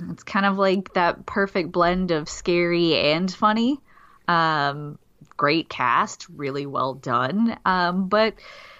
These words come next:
you know, like I said, it's been thirty years, so we don't talk about it nearly as much. And we should, because I feel like I would love a modernized, uh,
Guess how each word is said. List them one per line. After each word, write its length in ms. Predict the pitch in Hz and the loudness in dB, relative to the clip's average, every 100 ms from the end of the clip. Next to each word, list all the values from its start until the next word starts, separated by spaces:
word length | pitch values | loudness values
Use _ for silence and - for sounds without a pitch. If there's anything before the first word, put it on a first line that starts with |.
| _ _ | _ _
you 160 | - 247 | -4 2
know, 160 | 226 254 | 4 4
like 180 | 214 | 2
I 40 | 254 | 2
said, 200 | 320 269 | 2 0
it's 100 | 214 | 0
been 200 | 220 233 | 0 2
thirty 220 | 247 233 | 0 0
years, 300 | 226 277 254 | 0 0 0
so 140 | 214 | 0
we 80 | 214 | 2
don't 220 | 226 233 | 4 2
talk 220 | - 277 269 | 4 2 2
about 240 | 180 175 | 2 2
it 80 | 190 | 0
nearly 320 | 180 175 160 | -2 -2 -2
as 100 | 156 | -4
much. 460 | 160 151 - - - | -4 -4 -6 -10 -4
And 200 | 185 185 | -2 0
we 100 | 202 | 0
should, 380 | 233 - 269 147 | 0 4 4 2
because 500 | 151 - 156 147 151 | -2 -4 0 0 2
I 120 | 139 | 0
feel 240 | 156 175 170 | -2 -2 0
like 200 | 170 165 | 0 0
I 100 | 156 | -2
would 140 | 160 | -2
love 520 | 151 165 160 156 156 165 | 0 2 4 4 0 -2
a 120 | 156 | -2
modernized, 1040 | 156 147 147 151 151 139 135 139 139 139 - | -2 2 2 2 0 -2 -2 -2 -6 -8 -10
uh, 440 | 139 87 - - | -8 -6 -6 -6